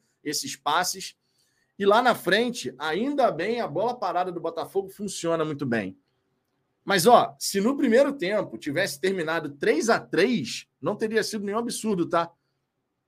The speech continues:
Porque o nosso sistema defensivo deu muitos espaços. Então, não teria sido nenhum absurdo. A, a grande verdade é essa.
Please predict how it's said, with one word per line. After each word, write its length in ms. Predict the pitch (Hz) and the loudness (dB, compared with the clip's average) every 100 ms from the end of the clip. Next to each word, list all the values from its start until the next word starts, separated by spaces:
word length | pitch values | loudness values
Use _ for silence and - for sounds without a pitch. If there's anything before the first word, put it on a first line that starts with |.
| _ | _
Porque 300 | 165 143 185 | 0 6 8
o 120 | 185 | 8
nosso 260 | 175 180 - | 6 2 -2
sistema 400 | 175 - 170 170 | -6 -4 -2 0
defensivo 540 | 170 175 147 165 180 | -2 -4 -6 -4 -2
deu 200 | 175 196 | 2 2
muitos 520 | 190 175 180 180 165 | 2 2 2 0 -6
espaços. 640 | 185 - 156 135 - 98 - _ _ _ | -6 0 2 2 -2 -14 -20 _ _ _
Então, 160 | - 208 | 2 6
não 160 | 208 | 6
teria 300 | 269 277 247 | 6 2 2
sido 240 | 233 233 226 | 0 0 0
nenhum 200 | 226 226 | 0 0
absurdo. 580 | 240 240 233 185 139 - | -4 -6 0 2 2 0
A, 320 | 135 131 139 | -4 -2 -4
a 20 | |
grande 320 | 139 151 214 | 0 2 2
verdade 400 | 202 180 151 208 | 2 2 4 2
é 60 | 247 | 2
essa. 300 | 180 - | 2 0